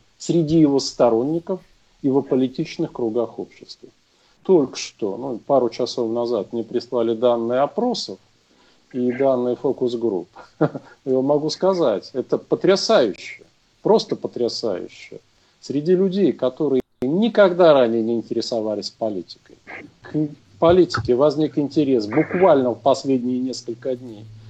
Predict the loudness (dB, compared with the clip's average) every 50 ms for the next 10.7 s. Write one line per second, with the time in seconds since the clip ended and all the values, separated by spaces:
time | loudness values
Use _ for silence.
0 | -14 -10 -8 -8 -4 2 4 4 4 4 0 0 0 0 2 2 2 4 4 4
1 | 4 2 -2 -6 -8 -14 -20 -20 -20 -12 -8 -8 -8 -4 0 2 2 2 2 2
2 | 0 -2 -2 0 0 -2 -2 -2 -8 -8 -8 -8 -6 -4 -6 -6 -6 -4 -4 -4
3 | -2 -2 -2 -2 0 2 4 4 4 2 0 -4 -6 -6 -4 -2 -2 -2 -2 -4
4 | -8 -8 -8 _ -20 _ _ _ _ _ _ -4 -4 -4 0 4 4 6 6 6
5 | 6 4 4 2 0 -6 -12 -18 _ _ _ _ _ _ _ _ _ _ _ _
6 | _ _ _ _ _ -14 -4 0 0 2 2 0 4 6 6 6 6 4 2 2
7 | 0 2 4 2 2 2 -2 -4 -4 -4 -4 -6 -4 -2 -2 -2 -2 -2 -4 -4
8 | -2 -2 -2 -2 -2 -2 -2 -2 -4 0 0 0 2 2 0 0 0 0 0 -2
9 | -4 0 4 6 6 6 6 4 4 6 6 6 6 4 2 2 2 -2 -2 -2
10 | -2 0 2 0 0 0 -2 -2 -2 -2 -2 -4 _ -20